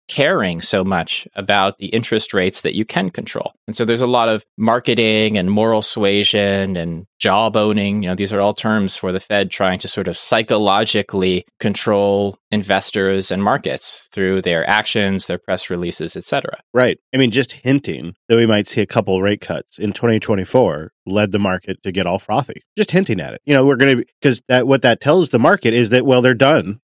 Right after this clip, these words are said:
Speaker 2: raising rates.
Speaker 1: If that was even the source of that frothiness, it could have been something else entirely. We just don't know.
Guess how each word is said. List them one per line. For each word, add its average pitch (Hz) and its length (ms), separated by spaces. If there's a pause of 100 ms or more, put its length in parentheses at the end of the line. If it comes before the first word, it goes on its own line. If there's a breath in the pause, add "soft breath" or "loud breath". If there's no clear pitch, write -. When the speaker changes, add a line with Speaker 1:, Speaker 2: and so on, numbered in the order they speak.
Speaker 2:
raising 117 340
rates. 110 420 (120)
Speaker 1:
If 139 220
that 107 180
was 120 180
even 107 560 (160)
the 117 80
source 113 480
of 110 140
that 113 140
frothiness, - 540
it 95 80
could 104 120
have 101 100
been 110 100
something 110 320
else 98 200
entirely. 104 560
We 101 80
just 120 180
don't 113 220
know. 101 240